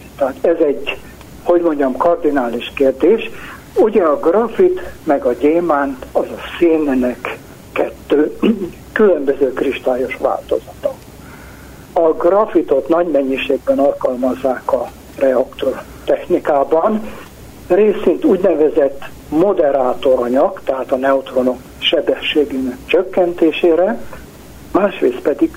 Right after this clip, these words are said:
hűtésre alkalmazzák. Ilyen volt a Csernobili reaktor is egyébként grafitos. Na most ebben végbe megy a folyamat, amiben ez a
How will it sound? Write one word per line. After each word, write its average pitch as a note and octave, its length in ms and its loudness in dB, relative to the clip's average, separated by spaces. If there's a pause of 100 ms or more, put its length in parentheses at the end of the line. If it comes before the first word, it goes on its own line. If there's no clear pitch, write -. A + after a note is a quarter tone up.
(120)
hűtésre - 680 0 (140)
alkalmazzák. - 920 -4 (340)
Ilyen E3+ 240 2
volt C3 220 2
a D3 80 0
Csernobili A#2+ 720 0 (120)
reaktor B2+ 480 -2
is C3+ 140 -6
egyébként C3 480 -6
grafitos. - 720 -4 (1400)
Na - 140 0
most E3+ 300 0
ebben E3+ 640 2 (600)
végbe G#3 440 2
megy D3+ 240 2
a - 60 0
folyamat, F3+ 540 2
amiben D3+ 480 2
ez - 180 0
a C3+ 80 0